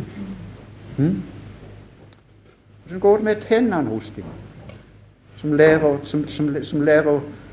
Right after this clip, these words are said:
ubetinget helbredelse. Skal ikke tennene følge med til du er gammel? Skal ikke de vare ut? For, hva er det for noe? Det er jo døden. Du må jo trekke dem. Ja, bare prøv. Bare prøv å holde det. Bare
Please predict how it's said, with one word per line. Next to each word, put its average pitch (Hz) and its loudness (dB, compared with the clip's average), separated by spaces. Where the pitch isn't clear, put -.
ubetinget 156 2
helbredelse. 123 0
Skal 135 4
ikke - -4
tennene 208 2
følge 247 0
med 254 0
til 196 0
du 180 4
er 156 4
gammel? 120 2
Skal 127 -2
ikke 127 2
de 170 6
vare 294 4
ut? - -6
For, 269 -8
hva 220 2
er 240 2
det 262 0
for 302 -2
noe? 269 0
Det 269 -2
er 262 4
jo 320 6
døden. 165 4
Du 185 -8
må 196 -2
jo 214 2
trekke 185 2
dem. 285 -2
Ja, - -18
bare 196 -10
prøv. 175 4
Bare 170 4
prøv 196 2
å 180 2
holde 165 0
det. 170 -4
Bare 214 -6